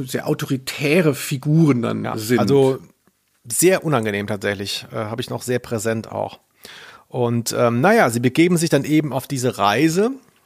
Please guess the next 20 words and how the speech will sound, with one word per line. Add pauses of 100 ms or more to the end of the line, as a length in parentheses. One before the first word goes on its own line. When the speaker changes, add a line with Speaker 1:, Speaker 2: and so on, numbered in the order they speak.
(180)
Speaker 2:
auf
diese,
auf
diese
Wanderung
und
werden
dann
getrennt.
Das
ist
so
ein
bisschen,
teilweise
so
ein
bisschen
rätselhaft
erzählt.